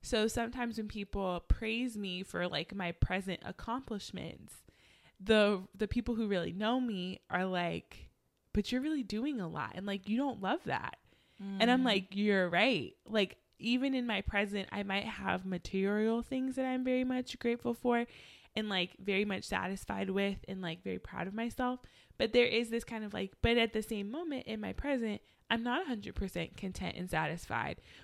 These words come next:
Speaker 1: with the pace at which my life is right now because I don't think it's sustainable for me.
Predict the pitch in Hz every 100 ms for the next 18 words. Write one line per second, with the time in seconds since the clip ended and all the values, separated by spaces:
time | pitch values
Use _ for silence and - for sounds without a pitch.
0 | - 208 208 208 - - 190 208 - 185
1 | 190 185 - 180 180 165 170 - 185 180
2 | 202 220 226 233 247 254 - - _ -
3 | 226 208 196 208 311 302 190 175 - -
4 | 85 82 85 - - 160 165 - -